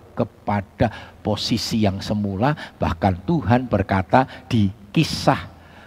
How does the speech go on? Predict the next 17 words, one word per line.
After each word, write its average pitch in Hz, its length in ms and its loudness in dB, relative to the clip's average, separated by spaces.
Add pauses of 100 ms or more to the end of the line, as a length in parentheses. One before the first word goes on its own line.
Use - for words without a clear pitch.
(360)
pasal, - 240 0 (400)
pasal, 98 400 4
eh, 98 160 2
kisah 123 360 2
para 98 280 6
rasul 92 320 0
dikatakan 117 680 0
Daud 107 400 2
itu 123 440 0 (240)
adalah 107 1000 0
orang 160 560 2
yang 123 320 2
melakukan 131 1000 2
kehendak 110 680 0
Tuhan 107 480 -4
pada 92 320 2
zamannya. 95 640 0